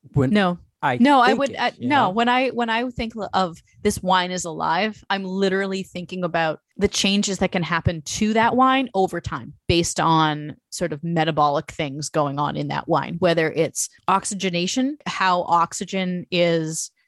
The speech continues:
Speaker 2: reacting on a, on a chemical level to the juice itself, or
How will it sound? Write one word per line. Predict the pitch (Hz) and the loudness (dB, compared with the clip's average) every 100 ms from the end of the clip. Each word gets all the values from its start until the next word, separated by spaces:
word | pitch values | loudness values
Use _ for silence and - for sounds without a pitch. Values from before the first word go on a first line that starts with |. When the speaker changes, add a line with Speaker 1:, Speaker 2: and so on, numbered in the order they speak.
| _ _ | _ _
Speaker 2:
reacting | 175 175 165 160 - 180 170 170 | 0 2 2 0 -2 -4 -4 -2
on | - 160 | -2 -2
a, | 147 143 - _ - | -2 -4 -8 _ -6
on | 185 | -4
a | 175 | -2
chemical | - 202 220 247 | -2 0 2 2
level | 220 220 277 320 285 | 4 2 2 -2 -8
to | - 208 202 | -6 -4 0
the | 185 | 0
juice | 160 170 175 | 0 -2 -2
itself, | 175 - 190 170 208 - - - _ - | -6 -4 0 2 0 -6 -20 -20 _ 2
or | 185 175 170 170 160 165 | 4 6 4 0 -4 -8